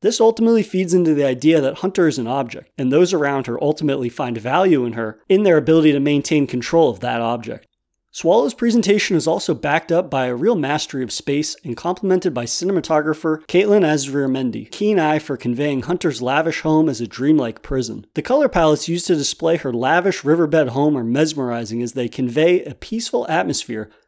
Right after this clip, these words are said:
contrasted to Hunter's living hell. I was really quite taken with Swallow in a way that I didn't expect to be.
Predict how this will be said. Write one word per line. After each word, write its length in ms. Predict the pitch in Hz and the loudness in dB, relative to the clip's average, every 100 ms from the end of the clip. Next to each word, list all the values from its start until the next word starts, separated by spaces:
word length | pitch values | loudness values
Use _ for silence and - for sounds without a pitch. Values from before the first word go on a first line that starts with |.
| _ | _
contrasted 640 | 151 123 165 175 - 120 | -6 -2 0 0 -2 -8
to 60 | 104 | -6
Hunter's 380 | 156 147 123 104 | -4 -2 -4 -2
living 300 | 127 117 107 | -4 -4 -6
hell. 380 | 117 113 - - | -6 -8 -8 -2
I 60 | |
was 120 | 190 | -2
really 220 | 214 302 302 | 0 0 2
quite 240 | - 190 | 2 2
taken 320 | 180 160 165 | 2 2 2
with 140 | 135 - | 0 -4
Swallow 440 | - 131 135 131 | -2 0 2 0
in 80 | 127 | 0
a 60 | |
way 220 | 123 156 175 | 2 4 4
that 160 | 156 | 2
I 60 | 131 | 2
didn't 180 | 147 165 | 2 0
expect 420 | - - 139 - | -2 -8 -10 -10
to 60 | |
be. 240 | 110 101 | -12 -12